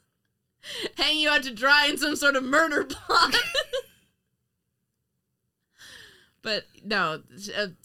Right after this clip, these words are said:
and it works. She and Piper hide in the room, and none other than the random boyfriend of the secretary comes in. Turns out he and the, uh, dead woman had a thing.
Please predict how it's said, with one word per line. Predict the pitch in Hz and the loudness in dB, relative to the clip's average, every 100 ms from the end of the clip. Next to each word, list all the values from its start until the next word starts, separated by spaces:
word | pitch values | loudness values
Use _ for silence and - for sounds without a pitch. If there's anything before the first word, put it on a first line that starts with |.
| - - | -16 -6
and | 220 214 | -4 -4
it | 202 | -4
works. | 233 - 170 - - _ _ _ _ | -4 -4 -6 -16 -18 _ _ _ _
She | - 226 240 | -14 -8 -6
and | 214 208 | -6 -4
Piper | 202 208 226 220 214 - _ _ _ | -4 -4 -4 -4 -2 -4 _ _ _
hide | - 196 202 208 | -6 -2 -2 -4
in | 185 190 | -6 -10
the | 185 | -10
room, | 190 202 226 247 277 _ _ _ _ _ - | -10 -10 -10 -12 -14 _ _ _ _ _ -14
and | 185 185 180 180 180 - | -10 -8 -8 -10 -14 -14
none | 190 202 226 240 | -16 -8 -6 -6
other | - 226 240 254 214 196 - | -8 -8 -4 -4 -6 -16 -10
than | 233 247 247 226 214 | -8 -8 -8 -10 -8
the | 262 269 254 | -6 -4 -6
random | 185 208 240 254 247 | -4 -4 -4 -6 -8
boyfriend | 220 240 233 220 208 202 | -6 -6 -6 -8 -6 -8
of | 202 | -10
the | 226 | -10
secretary | 196 190 170 180 160 147 | -10 -10 -14 -14 -16 -14
comes | 151 - - | -18 -20 -20
in. | 80 - _ | -20 -20 _
Turns | - 277 302 277 | -8 -6 -6 -4
out | 311 254 208 - _ _ _ _ _ _ _ _ _ _ | -2 -2 -4 -8 _ _ _ _ _ _ _ _ _ _
he | _ 214 233 | _ -10 -6
and | 214 196 | -6 -6
the, | 190 | -8
uh, | 175 175 | -8 -10
dead | 185 196 208 | -10 -10 -10
woman | 180 180 | -12 -12
had | 170 | -12
a | 160 | -14
thing. | - 262 226 175 | -14 -12 -12 -12